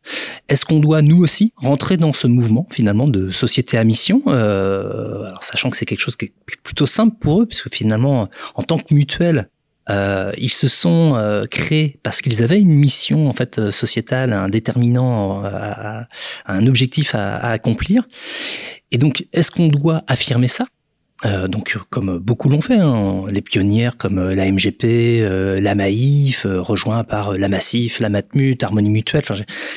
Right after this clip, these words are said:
les gros, quelque part, sont entrés, euh, dans, dans ce côté-là. Et donc, c'est un dilemme de se dire, est-ce que je suis le mouvement ?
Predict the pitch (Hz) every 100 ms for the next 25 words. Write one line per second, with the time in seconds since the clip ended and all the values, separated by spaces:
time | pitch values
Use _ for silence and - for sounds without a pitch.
0 | - 110 113 131 196 233 - 135 135 127
1 | 135 - 113 101 107 - 120 110 95 98
2 | 110 104 95 104 113 - 123 - 143 208
3 | - - - - - - - - - 131
4 | 135 - 147 135 175 220 170 135 156 151
5 | - - 139 - - - 165 135 120 117